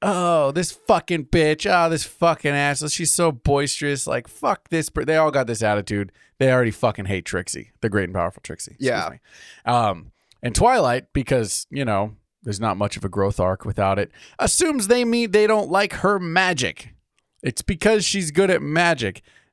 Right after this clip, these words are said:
Speaker 1: not the fact that Trixie's clearly a fucking jackass.
Speaker 2: Yeah.
Speaker 1: You know <laughs> what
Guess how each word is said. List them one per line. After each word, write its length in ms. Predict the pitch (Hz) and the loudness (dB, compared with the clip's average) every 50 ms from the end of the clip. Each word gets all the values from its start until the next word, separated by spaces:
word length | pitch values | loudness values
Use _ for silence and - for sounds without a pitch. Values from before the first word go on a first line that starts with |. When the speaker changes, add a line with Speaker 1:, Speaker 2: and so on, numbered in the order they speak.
| _ | _
Speaker 1:
not 280 | 143 139 170 208 240 220 | 0 2 2 2 4 2
the 100 | 240 202 | 0 0
fact 360 | - - 208 190 185 175 - | 2 4 4 4 4 2 0
that 260 | 185 170 147 - _ | -2 -4 -4 -6 _
Trixie's 460 | - - 185 180 165 - - 160 139 - | -4 -2 -2 -2 0 -2 -4 -4 -4 -6
clearly 540 | - - - 170 175 185 185 180 175 170 147 | -8 -4 0 2 2 4 2 2 2 2 2
a 140 | 120 101 101 | 0 -2 -2
fucking 640 | - - - - 202 185 170 - 160 120 107 107 - | -6 -10 0 2 2 2 2 0 -2 -4 -4 -6 -4
jackass. 800 | - 123 113 120 139 139 - 104 78 60 - - 139 - - - _ _ _ _ _ _ _ _ _ | -2 2 2 2 2 0 -2 -6 -6 -6 -6 -6 -6 -8 -8 -10 _ _ _ _ _ _ _ _ _
Speaker 2:
Yeah. 280 | - 139 135 120 107 98 | -2 0 0 0 0 2
Speaker 1:
You 120 | 160 185 202 | 4 4 6
know 100 | 202 202 | 6 6
<laughs> 40 | 202 | 4
what 100 | - | 4